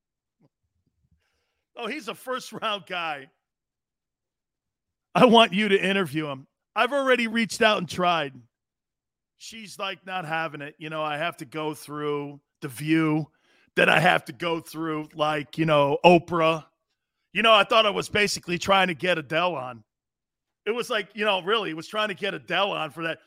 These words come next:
And by the way, who's Adele? <laughs> I kept seeing these C B S, like, you know, these, these, um, these promos for Adele. I'm like, "Is that the really fat chick from back in the day?" Oh, okay.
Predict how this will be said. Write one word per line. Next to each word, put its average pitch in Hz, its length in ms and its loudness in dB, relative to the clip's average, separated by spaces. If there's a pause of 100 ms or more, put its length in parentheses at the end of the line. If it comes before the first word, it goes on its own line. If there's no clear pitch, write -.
And 202 140 -4
by 294 140 10
the 277 100 2
way, 226 200 0
who's 185 220 -4
Adele? 165 480 -4 (380)
<laughs> - 400 -14
I 277 100 4
kept 320 240 -2
seeing 285 340 -4
these 226 200 -8
C 262 200 -8
B 220 160 -4
S, 208 300 0
like, 165 340 -2 (720)
you 240 120 0
know, 240 180 2
these, 202 320 -10
these, 196 300 -6
um, 143 380 -6 (520)
these 196 140 -6
promos 214 560 0
for 180 220 -8
Adele. 180 420 -6
I'm 156 100 -6
like, 160 240 -6 (300)
"Is 226 140 -8
that 453 200 -4
the 392 100 -2
really 247 380 -6
fat 226 380 -4
chick 302 240 -8 (100)
from 208 200 -8
back 220 260 -4
in 247 80 -10
the 208 80 -8
day?" 180 380 -8 (1120)
Oh, 247 240 -4
okay. 220 400 -2